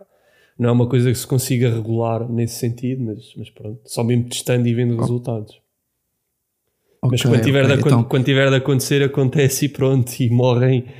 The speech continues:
Speaker 1: morrem dezenas, centenas. <laughs> Epá, por isso, assim,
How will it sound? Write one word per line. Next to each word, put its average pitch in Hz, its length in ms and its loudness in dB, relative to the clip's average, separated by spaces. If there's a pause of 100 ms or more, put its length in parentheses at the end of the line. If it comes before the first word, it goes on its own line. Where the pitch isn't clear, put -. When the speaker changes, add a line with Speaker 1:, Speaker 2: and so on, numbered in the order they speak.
(380)
Speaker 1:
morrem 131 500 4
dezenas, 127 540 0
centenas. 127 880 0 (460)
<laughs> - 420 -20
Epá, - 420 -4
por - 180 -10
isso, - 540 -8
assim, 113 420 -12